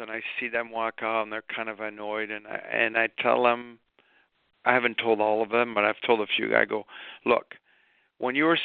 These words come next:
sixteen years old, if I would have asked you, say, if you could play in the N H L in three years, okay? But here's the caveat, you know, everything will come with it. You'll get the fame, you'll get your money, you'll maybe win a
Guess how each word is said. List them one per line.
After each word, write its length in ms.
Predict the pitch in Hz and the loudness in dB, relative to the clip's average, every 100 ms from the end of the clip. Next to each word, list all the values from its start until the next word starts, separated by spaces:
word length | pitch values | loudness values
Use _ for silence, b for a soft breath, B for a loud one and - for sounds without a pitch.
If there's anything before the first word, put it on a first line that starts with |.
| - | 0
sixteen 380 | 202 - 185 170 | -2 2 0 2
years 240 | 156 135 | 0 0
old, 260 | 120 107 - _ _ _ _ _ - | -2 -4 -8 _ _ _ _ _ -16
if 100 | - | -10
I 80 | 104 | -6
would 160 | 117 139 | -2 0
have 140 | 151 | 0
asked 360 | 156 147 - - | 0 0 -2 -8
you, 100 | - - - | -8 -8 -6
say, 240 | 101 - b b b b b b - | -8 -10 b b b b b b -6
if 120 | 127 - | -4 -2
you 120 | 190 202 | -2 0
could 260 | 180 165 | -2 -2
play 280 | - 151 156 | 2 4 6
in 80 | 151 | 4
the 160 | 135 131 | 2 0
N 100 | 127 | 0
H 300 | 123 - 131 | 0 2 4
L 220 | 123 120 | 4 2
in 180 | 107 107 - | -4 -8 -2
three 280 | 120 113 | 2 2
years, 300 | 110 - - - - - _ | 0 -4 -8 -10 -10 -12 _
okay? 400 | - 107 127 139 _ _ _ _ _ _ | -2 0 0 -6 _ _ _ _ _ _
But 120 | 123 120 | 2 4
here's 280 | 151 165 | 4 4
the 100 | 151 | 2
caveat, 640 | - - 123 110 113 - - | 0 0 0 0 -4 -6 -8
you 140 | 117 | -12
know, 220 | 110 113 - | -12 -12 0
everything 400 | 143 160 180 175 | 2 2 2 0
will 140 | 160 143 | 0 -2
come 280 | - 135 | -2 -2
with 100 | 127 | 0
it. 240 | 123 123 113 | 2 2 2
You'll 200 | 113 110 | -4 -8
get 200 | 107 - B B B - | -8 -10 B B B -16
the 80 | 117 - | -14 -8
fame, 260 | 135 139 135 | 0 0 0
you'll 120 | 127 | -2
get 180 | 113 120 | -2 -2
your 140 | 113 | -4
money, 420 | 117 143 143 143 139 | -6 -2 0 0 -2
you'll 280 | 120 113 107 | -2 -2 -6
maybe 320 | 120 123 117 117 | 0 2 2 0
win 240 | 127 | -2
a 60 | 127 | -4